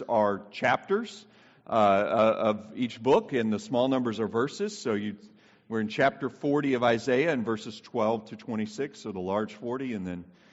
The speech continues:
the twelve to twenty-six. Let me pray, and we will begin. Lord, this morning as we open your word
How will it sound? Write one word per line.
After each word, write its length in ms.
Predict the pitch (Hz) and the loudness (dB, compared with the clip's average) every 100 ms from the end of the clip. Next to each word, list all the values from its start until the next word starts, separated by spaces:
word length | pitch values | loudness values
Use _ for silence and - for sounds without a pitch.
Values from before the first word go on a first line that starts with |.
| _ _ _ - | _ _ _ -20
the 60 | |
twelve 520 | - - 101 101 101 92 - - | -12 -2 0 0 -2 -8 -20 -20
to 100 | - | -20
twenty-six. 920 | - 95 87 - - - _ - - _ _ _ _ _ _ _ _ _ _ _ _ _ _ | -12 -10 -10 -12 -16 -18 _ -20 -20 _ _ _ _ _ _ _ _ _ _ _ _ _ _
Let 100 | 156 | -4
me 80 | 196 | -4
pray, 560 | - - 127 92 92 110 - - _ _ _ _ | -2 2 4 4 0 -4 -12 -20 _ _ _ _
and 560 | 107 95 90 87 90 - - | -6 -4 -4 -6 -10 -12 -10
we 200 | 98 104 | -8 -4
will 480 | 95 92 92 90 87 - _ _ _ _ _ _ _ - _ 107 | -2 -2 -2 -6 -12 -20 _ _ _ _ _ _ _ -20 _ -18
begin. 500 | 92 107 98 82 80 - _ _ _ _ _ _ _ _ _ _ _ _ _ _ _ _ _ _ _ _ | -8 -4 -4 -4 -10 -18 _ _ _ _ _ _ _ _ _ _ _ _ _ _ _ _ _ _ _ _
Lord, 380 | 113 127 120 110 | 0 4 2 0
this 200 | 107 - | -6 -4
morning 440 | 123 120 113 101 | -2 -2 -2 -4
as 260 | 98 98 90 | -4 -6 -6
we 240 | 101 95 | -6 -6
open 340 | - 107 107 104 | -4 -6 -4 -6
your 140 | 95 | -6
word 460 | 90 92 90 85 | -6 -6 -6 -8